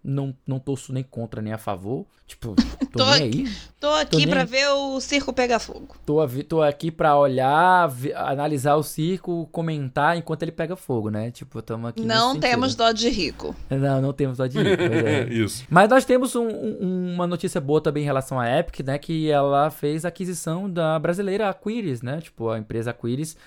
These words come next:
Speaker 1: que é produtora de Horizon Chase Turbo, né? O, o joguinho aí que é, é, é feito em homenagem ao, ao saudoso Top Gear, né? Tipo, o famoso Top Gear. E também temos, eles também produziram recentemente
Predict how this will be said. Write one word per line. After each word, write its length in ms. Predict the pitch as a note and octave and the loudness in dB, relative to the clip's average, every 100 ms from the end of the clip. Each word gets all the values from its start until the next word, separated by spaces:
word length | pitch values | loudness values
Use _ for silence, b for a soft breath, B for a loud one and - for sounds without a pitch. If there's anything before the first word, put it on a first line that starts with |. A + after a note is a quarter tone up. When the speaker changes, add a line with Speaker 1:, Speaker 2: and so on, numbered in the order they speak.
| b | b
Speaker 1:
que 520 | - A2+ A2+ A2+ A2 A2 | -10 -8 -6 -4 -4 -4
é 80 | A2+ | -4
produtora 380 | B2 A#2 B2+ A#2 | -6 -6 -6 -4
de 120 | A#2 | 0
Horizon 480 | B2 A2 C3 C#3+ C#3 | 2 4 4 2 -2
Chase 260 | - C3+ - | 0 -2 0
Turbo, 480 | E3+ F3+ G3 E4 - | -2 -2 -2 -4 -6
né? 320 | B2 C3 E3 C3 | -4 -2 0 0
O, 300 | A2 - G#2+ | 0 -2 -6
o 60 | |
joguinho 380 | G#2 A2 G#2+ G#2+ | -4 -6 -4 -6
aí 100 | G2+ | -6
que 480 | - G2+ F#2+ F#2 - - | -8 -8 -6 -6 -10 -14
é, 240 | F#2+ F2 F2 _ - | -10 -8 -8 _ -16
é, 60 | F2+ F2+ - | -12 -12 -12
é 80 | G2 | -12
feito 520 | - B2 B2+ A#2+ G#2+ B B - | -4 -2 -2 -4 -6 B B -6
em 140 | B2+ | -2
homenagem 760 | A#2 A#2+ G#2 G#2 C#3 B2+ A2+ - | -2 -2 -2 -2 -2 -2 -6 -8
ao, 840 | G2+ F#2+ F#2+ F#2+ F#2 F#2 F2+ F2+ E2+ b b | -6 -4 -4 -4 -6 -6 -6 -8 -12 b b
ao 320 | - F#2 F#2 F2+ - | -8 -6 -6 -10 -14
saudoso 1200 | - C#3 A#2 G2 C3+ E3 C3 C3+ B2 A2+ G#2+ G2+ F2+ _ _ - | -4 -2 -2 0 0 0 -2 -4 -2 -2 -4 -6 -8 _ _ -4
Top 280 | C#3+ C3 G#2+ | -2 -2 -4
Gear, 320 | B2+ F#3+ D3+ | -2 -2 -2
né? 200 | A#2 D#3 | -4 -6
Tipo, 320 | - - G2 | -10 -14 -12
o 40 | G2+ | -8
famoso 500 | - G#2+ A#2 B2 A2 | -4 -4 -4 -6 -8
Top 280 | G#2+ - F#2 | -10 -10 -8
Gear. 260 | G#2 C#3 D#3 b - | -4 -4 -4 b -6
E 260 | B2+ C3+ C#3+ | -2 -2 0
também 420 | F3+ E3+ F#3 G#3 | 2 4 2 0
temos, 380 | G3+ G3+ G#3+ G#3 | 0 0 0 -2
eles 320 | F#3 F3 - | 0 0 0
também 240 | E3 D#3+ | -2 -2
produziram 500 | D#3+ - E3 D3 D3 | -4 -4 -4 -2 -2
recentemente 600 | C#3+ C#3+ C#3+ C3+ C#3+ D#3+ | -2 -4 -8 -6 -6 -6